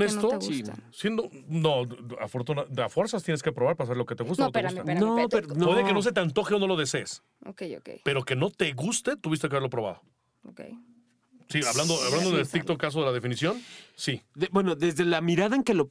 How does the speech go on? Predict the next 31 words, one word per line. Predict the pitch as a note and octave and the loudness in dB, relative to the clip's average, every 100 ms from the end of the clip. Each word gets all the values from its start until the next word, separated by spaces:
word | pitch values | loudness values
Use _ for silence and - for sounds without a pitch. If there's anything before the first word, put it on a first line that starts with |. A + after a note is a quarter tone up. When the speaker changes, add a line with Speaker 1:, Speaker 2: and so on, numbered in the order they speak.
| - | 0
Speaker 3:
lo | D#3+ | 0
estás | - F#3 | 2 4
mencionando, | G#3 G3+ D#3+ E3 F#3 G3+ | 4 4 2 2 2 2
sí, | - - - _ | 0 -4 -12 _
tienes | D#3 D#3+ D3+ | 2 2 2
toda | F3+ E3+ | 2 2
la | D#3 | 2
razón. | C3 A#2+ A2 G#2 - - - | 0 -2 -4 -6 -12 -20 -4
Eh, | D3+ D3+ C#3 C#3+ C3+ | -2 2 2 4 4
pero | B2+ D#3 D#3+ | 4 2 2
también | D#3+ E3+ F3+ F#3 | 2 2 2 2
hay | F3+ | 0
que | G#3+ | 0
considerar | G#3 F#3 D3+ D#3 C#3+ C#3+ D#3 | 0 0 2 2 4 2 0
o | |
hay | D#3+ | 0
que | E3+ | -2
entender | E3 C#3 C#3 - | -2 0 0 0
que | C#3+ | 2
no | F3+ | 4
necesitas | B3 F#3 D#3 F3+ F#3+ | 2 0 0 0 -2
probar | D3+ C3 C#3 | 0 0 -2
para | - D3+ D#3+ F3 G#3 F#4+ - | 0 0 2 0 0 -4 -2
saber | - C#3+ C#3 | 0 0 -2
que | D3 | -4
te | D3 | -4
gusta | C3+ C3 C#3 | -4 -4 0
o | C3 | 2
no. | C#3 B2+ _ _ _ - - _ _ - - | 0 -2 _ _ _ -20 -20 _ _ -16 2
Puedes | E3 F3+ G#3+ A3+ | 4 4 2 2
tener | - E3 D#3+ E3+ E3 | 2 2 4 2 0